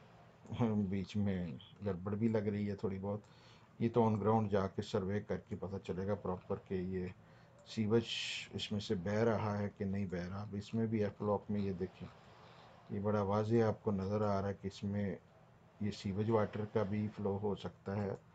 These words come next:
और फ्रेश वाटर जब रेन होती है तो ये चौड़ा बन जाता है। वैसे normally ये देखें, ये आपको सीवेज नज़र आ रहा है इसके अंदर जो है ना, तो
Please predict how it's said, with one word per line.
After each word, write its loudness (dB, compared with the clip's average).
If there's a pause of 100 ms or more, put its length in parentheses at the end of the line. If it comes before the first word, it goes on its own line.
(400)
और 0
फ्रेश 0
वाटर 0
जब -2
रेन 0
होती -2
है -2
तो -4
ये -4
चौड़ा -4
बन -6
जाता -8
है। -2
वैसे -4
normally -2
ये 0
देखें, -8 (840)
ये 0
आपको -2
सीवेज -4
नज़र 0
आ -4
रहा -8
है -8
इसके -14
अंदर -12
जो -12
है -14
ना, -6 (1200)
तो 0